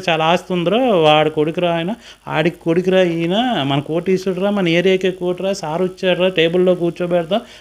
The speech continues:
మంచి వెండి కంచాల్లో భోజనం పెడతాం, కుదిరితే బంగారం ప్లేట్లోనైనా మనం భోజనాలు పెడతాం, వీలైతే అన్నంగా బదులు బంగారమే పెట్టి తినిపిద్దాం, ఎందుకంటే ఆయన కోటీశ్వరుడు కాబట్టి ఆయన ఏం చేసినా రైటే చెల్లుతుంది, ఎందుకంటే కోటీశ్వరుడు కాబట్టి. అంటే మిగతా వాళ్ళు పేదల మనుషులు కాదు,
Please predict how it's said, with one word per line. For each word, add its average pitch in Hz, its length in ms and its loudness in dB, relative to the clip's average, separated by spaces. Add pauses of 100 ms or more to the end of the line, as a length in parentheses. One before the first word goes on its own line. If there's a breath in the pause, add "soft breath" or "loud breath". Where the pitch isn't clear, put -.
(120 loud breath)
మంచి 170 200 0
వెండి 170 220 4
కంచాల్లో 180 440 4
భోజనం 170 300 2
పెడతాం, 175 280 2
కుదిరితే 202 360 4
బంగారం 180 440 4
ప్లేట్లోనైనా 185 600 0
మనం 196 220 0
భోజనాలు 170 380 2
పెడతాం, 160 340 -2 (280 loud breath)
వీలైతే 190 360 2
అన్నంగా 190 300 2
బదులు 196 180 4
బంగారమే 180 480 4
పెట్టి 175 220 -2
తినిపిద్దాం, 165 440 -2
ఎందుకంటే 170 300 0
ఆయన 160 100 0
కోటీశ్వరుడు 151 540 0
కాబట్టి 147 300 2
ఆయన 156 100 4
ఏం 151 160 2
చేసినా 151 320 0
రైటే 139 360 0 (340 loud breath)
చెల్లుతుంది, 160 320 4
ఎందుకంటే 165 320 0
కోటీశ్వరుడు 117 520 -4
కాబట్టి. 85 440 -16 (1300)
అంటే 175 160 4
మిగతా 170 260 6
వాళ్ళు 175 140 6
పేదల 160 320 4
మనుషులు 143 380 -2
కాదు, 110 300 -6